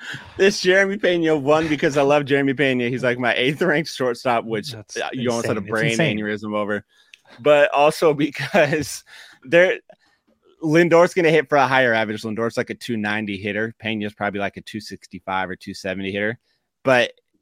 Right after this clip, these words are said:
Speaker 1: they're probably both gonna hit twenty to twenty-five home runs. They're gonna steal ten to fifteen bases. They're s-, gonna s-, both score eighty runs, and they're gonna drive in seventy. That,
Speaker 2: Lin-,
Speaker 1: that
Speaker 2: Lindor is gonna have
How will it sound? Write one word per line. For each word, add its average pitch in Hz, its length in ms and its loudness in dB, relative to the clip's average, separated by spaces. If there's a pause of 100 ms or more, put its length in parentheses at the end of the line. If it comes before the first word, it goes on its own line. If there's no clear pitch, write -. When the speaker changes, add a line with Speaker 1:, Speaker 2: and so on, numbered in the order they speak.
(200)
Speaker 1:
they're 135 240 2
probably 135 440 0
both 120 260 2
gonna 123 180 0
hit 117 240 0
twenty 117 300 -4
to 107 100 -6
twenty-five 110 520 -4
home 101 220 -4
runs. 98 220 -6
They're 101 140 -8
gonna 101 180 -4
steal 101 260 -6
ten 104 240 -8
to 98 60 -6
fifteen 98 440 -8
bases. 95 400 -8
They're 98 100 -8
s-, - 140 -14
gonna 101 220 -4
s-, - 200 -10 (100)
both 104 240 -2
score 104 540 -2
eighty 98 280 -6
runs, 90 440 -6
and 90 100 -8
they're 90 80 -8
gonna 92 220 -8
drive 90 360 -2
in 87 200 -10
seventy. 78 560 -8 (920)
That, 240 140 4
Speaker 2:
Lin-, 220 140 6
Speaker 1:
that 127 200 4
Speaker 2:
Lindor 220 800 6
is 156 180 4
gonna 147 300 2
have 127 440 2